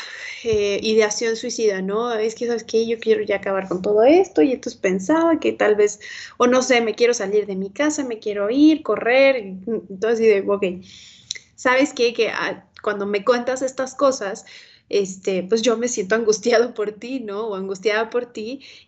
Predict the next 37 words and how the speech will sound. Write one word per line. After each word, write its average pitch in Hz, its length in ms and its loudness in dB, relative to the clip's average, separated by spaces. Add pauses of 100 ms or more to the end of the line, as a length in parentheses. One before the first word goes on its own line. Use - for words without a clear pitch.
y 202 280 -6
considero 208 720 2
que 269 80 -2
sería 208 340 0
importante 214 640 -2
que 226 100 -2
primero 185 420 -2
recibieras 190 580 0
una 190 200 -4
ayuda, 220 500 2 (460)
tal 180 180 -2
vez 185 200 -6
más 190 240 0
especializada, 233 960 2
para 185 240 -10
poder 190 280 -4
como 233 260 0
acomodar 190 640 0
todas 240 320 2
tus, 196 320 -8 (360)
tus 208 140 -6
problemas, 320 720 2
tus 254 180 -12
ideas, 277 640 -2
y 233 100 -6
posterior 233 640 0
a 269 120 2
ello, 262 260 -2
pues, 220 160 -8
ver 196 160 -2 (320)
cuál 220 220 4
es 226 100 0
la 285 80 -2
decisión 208 460 -6
que 214 100 -6
tomas, 214 400 -8
¿no? 226 160 -6